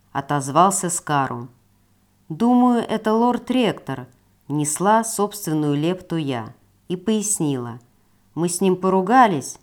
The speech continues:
должен явиться, чтобы замолить грехи". Только прогноз, как ни странно, не оправдался.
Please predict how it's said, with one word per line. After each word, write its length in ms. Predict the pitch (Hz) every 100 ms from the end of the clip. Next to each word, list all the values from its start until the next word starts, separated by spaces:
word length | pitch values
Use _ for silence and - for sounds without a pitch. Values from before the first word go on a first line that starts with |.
| _
должен 400 | 143 175 175 180
явиться, 600 | 185 196 202 190 - -
чтобы 400 | 131 - 151 139
замолить 560 | 143 151 156 156 147 143
грехи". 520 | 143 160 - 139 127 - _ _ _ _ _ _ _
Только 280 | 190 190 190
прогноз, 600 | 190 190 180 220 294 294
как 260 | - 247 240
ни 100 | 196
странно, 460 | 196 214 233 220
не 120 | 202
оправдался. 960 | 190 190 196 190 165 139 117 - -